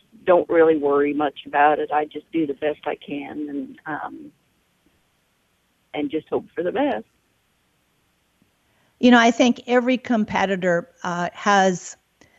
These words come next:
Speaker 2: uh, a mantra or a little conversation that we privately have with ourselves. And I, and I really admire what you just said, you know, if it's your time.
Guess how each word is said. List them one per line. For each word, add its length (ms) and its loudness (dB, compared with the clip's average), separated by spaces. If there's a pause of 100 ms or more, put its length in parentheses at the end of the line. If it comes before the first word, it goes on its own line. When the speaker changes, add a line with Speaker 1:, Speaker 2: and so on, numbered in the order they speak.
(240)
Speaker 2:
uh, 380 -4
a 60 -4
mantra 540 4
or 200 2
a 60 0
little 220 0
conversation 920 2
that 160 0
we 120 0
privately 680 0
have 260 0
with 200 -4
ourselves. 560 -2
And 120 0
I, 80 -2
and 220 -4
I 60 -2
really 360 2
admire 380 4
what 260 0
you 80 0
just 280 -2
said, 420 0
you 80 -2
know, 220 0
if 120 -4
it's 220 -2
your 140 2
time. 560 2